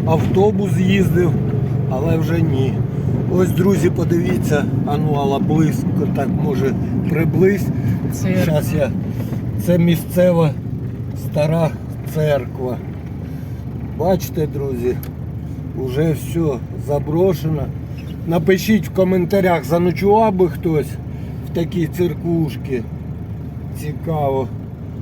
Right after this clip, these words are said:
Speaker 1: було. Я б, мабуть, не ризикнув би. Все, зменшую. Поїхали далі. Ось зліва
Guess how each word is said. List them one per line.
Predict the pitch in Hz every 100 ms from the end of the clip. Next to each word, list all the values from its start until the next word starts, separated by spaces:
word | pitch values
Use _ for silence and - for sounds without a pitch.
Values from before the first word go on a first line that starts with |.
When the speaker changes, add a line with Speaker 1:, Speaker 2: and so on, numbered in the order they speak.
| - - -
Speaker 1:
було. | - 147 135 127 120 - - - - - - -
Я | 156 180
б, |
мабуть, | 170 180 180 165 156 - - -
не | 165 175
ризикнув | 170 160 165 - 147 147 135
би. | 127 120 - - - - - - - - - - - - - - - - - - - -
Все, | - 143 -
зменшую. | 160 131 - - 117 - - - -
Поїхали | 127 127 - 127 120 -
далі. | 127 120 - - - - - - - - - - - - - - - - - - - - - - - - - - - - - - - - - - - - - - - - - - - - - - - - - -
Ось | 175 165 131 135
зліва | 156 185 202 180 160